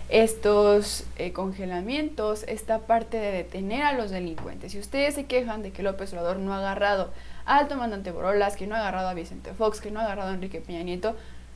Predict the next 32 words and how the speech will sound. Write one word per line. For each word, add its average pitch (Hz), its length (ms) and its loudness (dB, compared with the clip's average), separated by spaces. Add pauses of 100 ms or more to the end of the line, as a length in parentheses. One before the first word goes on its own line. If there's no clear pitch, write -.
no 285 220 6
solamente 277 400 0
es 269 60 -6
el 240 60 -2
gobierno 214 340 2
federal, 208 520 2
sino 190 440 -4
que 202 180 -2
depende 196 680 -2
de 185 120 -4
la 160 140 -6
fiscalía, 214 720 0
depende 180 340 -6
de - 0 -
la - 20 -4
unidad 185 160 -2
de 170 40 -2
inteligencia 180 380 -6
financiera, 226 580 4
que 226 80 -6
se 190 100 -8
lleven 190 260 -4
a 190 80 -6
cabo 190 220 -2
las 196 180 -2
investigaciones 240 800 -4
para 202 260 -2
poder 180 260 -2
agarrar 175 420 0
a 175 120 2
estas 175 400 -4
dos 165 280 -2